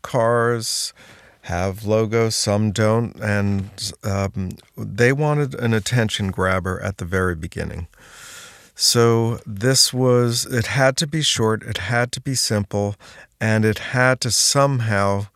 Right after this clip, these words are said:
give the impression of Honda, being two notes and being something that you can almost imagine saying Honda, you know, so the first note would be higher than the second.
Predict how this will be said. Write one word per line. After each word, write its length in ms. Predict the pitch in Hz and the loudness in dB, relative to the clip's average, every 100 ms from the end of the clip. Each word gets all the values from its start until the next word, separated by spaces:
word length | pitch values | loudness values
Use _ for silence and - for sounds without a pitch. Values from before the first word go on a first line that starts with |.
| _ _ | _ _
give 180 | 120 101 | -4 -2
the 120 | 113 | 0
impression 520 | 101 - 95 90 110 | -2 0 -2 -2 -4
of 100 | 101 | -6
Honda, 500 | - 135 120 90 87 - - - - - _ | -2 2 2 0 -8 -12 -20 -20 -20 -20 _
being 260 | 101 101 95 | -2 0 0
two 280 | - 135 123 | 0 2 4
notes 680 | 123 127 131 - - - - - - - _ - | 6 4 2 0 -2 -4 -10 -20 -20 -20 _ -4
and 380 | 110 107 107 | 0 2 0
being 260 | 113 123 123 | 2 2 2
something 600 | - - 175 - 139 131 | 2 2 2 0 -2 2
that 140 | 120 | 0
you 120 | 107 110 | -2 -4
can 160 | 127 | 0
almost 360 | 113 113 107 - | 2 0 0 0
imagine 560 | 107 110 104 101 98 | 2 2 0 -2 -2
saying 440 | - - 123 113 95 | -2 0 2 2 -2
Honda, 640 | - 110 110 92 80 85 _ - 104 | -2 0 0 -2 -6 -10 _ -14 -6
you 60 | |
know, 140 | 98 92 | -4 -2
so 200 | - 92 | -2 -4
the 100 | 92 | -2
first 380 | 127 110 - | 0 2 2
note 220 | 110 98 - | 0 0 -2
would 160 | 90 | -6
be 100 | 101 | -4
higher 420 | 90 101 92 92 | -2 -2 0 0
than 240 | 90 87 87 | -2 -6 -6
the 60 | |
second. 500 | 90 110 104 - 82 | -2 -2 -4 -6 -12